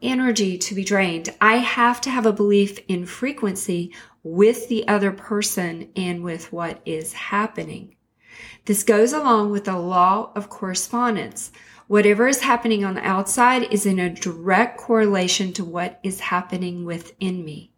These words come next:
It is also part of the secret of the light. For any creation to be complete, you have to have,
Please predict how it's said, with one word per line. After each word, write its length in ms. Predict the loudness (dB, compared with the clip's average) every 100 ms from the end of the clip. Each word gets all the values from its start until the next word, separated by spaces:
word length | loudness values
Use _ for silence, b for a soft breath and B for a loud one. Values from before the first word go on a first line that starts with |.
| _ _ B B B B B B
It 100 | 6
is 240 | 6 2 2
also 460 | 2 4 2 0 0
part 520 | -2 0 2 2 0
of 120 | -2
the 100 | 0
secret 580 | 0 0 2 2 0 -2
of 140 | -8 -4
the 140 | -6
light. 640 | -4 -4 -2 -4 -8 -10 -12 _ _ B B B B
For 280 | 0 0 4
any 280 | 4 4 2
creation 600 | -4 4 6 6 4 2
to 120 | 0
be 160 | 2 0
complete, 600 | 0 -8 -10 -8 -4 0
you 120 | 2
have 400 | 2 4 2 2
to 80 | -2
have, 500 | -2 2 2 2 -2